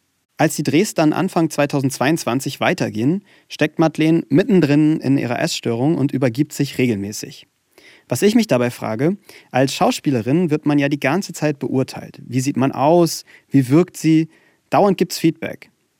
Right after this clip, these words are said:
Deshalb wollte ich von Madeleine wissen, wie sie damit umgeht,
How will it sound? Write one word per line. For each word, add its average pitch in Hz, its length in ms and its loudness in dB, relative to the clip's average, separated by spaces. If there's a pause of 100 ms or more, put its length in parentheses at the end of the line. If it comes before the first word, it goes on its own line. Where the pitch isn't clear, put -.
(140)
Deshalb 196 340 2
wollte 165 240 2
ich 143 80 -4
von 147 120 2
Madeleine 135 340 2
wissen, 180 420 -2
wie 147 80 0
sie 139 140 -2
damit 127 260 0
umgeht, 175 560 0